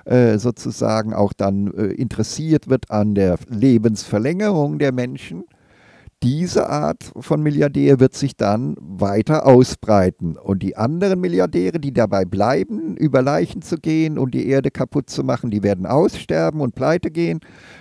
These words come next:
weil die hier werden überschüttet von den Krankenversicherungen mit Gewinnzuschlägen für die Gesundheit ihrer Kunden sozusagen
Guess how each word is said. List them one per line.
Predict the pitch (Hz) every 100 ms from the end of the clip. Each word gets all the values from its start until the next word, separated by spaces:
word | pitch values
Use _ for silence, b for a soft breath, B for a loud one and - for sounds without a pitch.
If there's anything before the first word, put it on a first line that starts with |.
| B
weil | 113 117
die | 143 170
hier | 190 180 185
werden | 135 131 120
überschüttet | 127 117 - 185 - -
von | - 120
den | 117
Krankenversicherungen | 110 117 143 - 151 - 139 143 143 135 117
mit | 107
Gewinnzuschlägen | - 101 151 208 - - - - 170 175 165 170
für | 143
die | 127
Gesundheit | 104 101 139 160 175 170 -
ihrer | 156 151
Kunden | - 160 160 - 160
sozusagen | 139 143 147 123 123 117 123